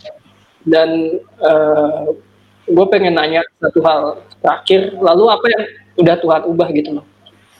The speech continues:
Masing-masing aja kayak, apa yang Tuhan udah ubah dan apa yang Tuhan udah kembalikan di dalam kehidupannya kalian? Karena kan gini, dari semuanya endingnya gua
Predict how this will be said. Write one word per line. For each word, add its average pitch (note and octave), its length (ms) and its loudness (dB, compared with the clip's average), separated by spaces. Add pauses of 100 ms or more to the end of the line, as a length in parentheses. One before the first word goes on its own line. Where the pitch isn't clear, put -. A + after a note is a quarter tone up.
(540)
Masing-masing D#3 560 0
aja D#3 160 0
kayak, D3+ 260 0 (140)
apa E3+ 180 0
yang A3 100 0 (120)
Tuhan F#3 240 2
udah E3+ 240 2
ubah E3 340 0 (140)
dan D#3+ 160 0
apa E3+ 240 0
yang E3+ 160 -2
Tuhan E3+ 320 -2
udah D#3+ 160 0
kembalikan E3 560 0
di D#3+ 80 -2
dalam D#3 320 0
kehidupannya D#3 480 0
kalian? D3+ 320 2
Karena F#3 240 2
kan G3+ 160 2
gini, F3+ 240 2 (880)
dari F#3 300 2
semuanya G3 640 0
endingnya G#3 580 0 (680)
gua E3+ 160 4